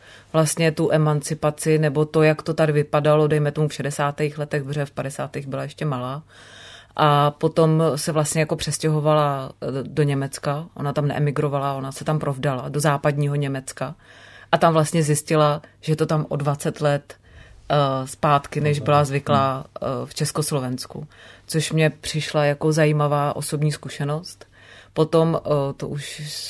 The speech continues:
se tam nedostalo, mi říkala, že když se potom teda sem nevrátila, ale začala víc jezdit v devadesátých letech,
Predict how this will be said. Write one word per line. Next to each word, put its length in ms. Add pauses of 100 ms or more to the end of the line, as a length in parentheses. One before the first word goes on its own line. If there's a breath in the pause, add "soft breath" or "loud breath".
se 200
tam 140
nedostalo, 460
mi 120
říkala, 260
že 100
když 140
se 100
potom 300
teda 220 (200)
sem 420
nevrátila, 680
ale 140
začala 320
víc 180
jezdit 260
v 60
devadesátých 640
letech, 280